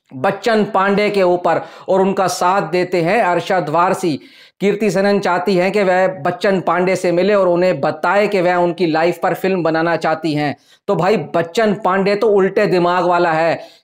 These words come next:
क्या वह फिल्म बनेगी या नहीं बनेगी और फिल्म बनाने में क्या-क्या दिक्कतें आती हैं, कहानी इसी के आसपास घूमती है। फिल्म की स्टार कास्ट इतनी लंबी चौड़ी है कि कोरोना काल में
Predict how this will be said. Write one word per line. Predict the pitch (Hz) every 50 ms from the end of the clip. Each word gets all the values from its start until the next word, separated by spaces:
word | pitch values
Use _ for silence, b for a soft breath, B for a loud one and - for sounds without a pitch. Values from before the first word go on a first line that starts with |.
| _ -
क्या | 190 185 185 190
वह | 190 202 190
फिल्म | - - 190 190 196 190 170 135
बनेगी | 117 143 165 190 208 220 208 190 233 233 220 190 175 180
या | 180
नहीं | 175 175 170 190 220 202
बनेगी | 202 196 208 202 196
और | 220 208
फिल्म | - - 185 190 202 202 175
बनाने | 156 165 165 170 175 185 196 202
में | 202 202 180 202
क्या-क्या | - 196 185 190 190 - 202 180
दिक्कतें | 151 151 180 175 - - 202 185 196 190
आती | 175 165 170 170 - 185
हैं, | 185 202 202
कहानी | 202 196 170 160 175 190 202 190
इसी | 180 175 202 196
के | 196 196
आसपास | 185 160 170 170 180 175 - - - 185 190 214 202
घूमती | 175 147 131 151 175 190 196 180 - 208 202 170
है। | 156 156 147 131 110 113 -
फिल्म | - 175 190 202 226 233
की | 202 233 214
स्टार | - - 208 185 196 214 220
कास्ट | 214 220 208 208 202 202 202
इतनी | 202 202 - 214 220
लंबी | 214 202 196 196 202 226 226
चौड़ी | 214 - 202 190 196 202 208 185
है | 180 190 208
कि | 254 214
कोरोना | - - 170 170 175 185 202 214 214 202
काल | - - - 180 170 180 196 196 196 196
में | 190 190 196 220 240 262 254 254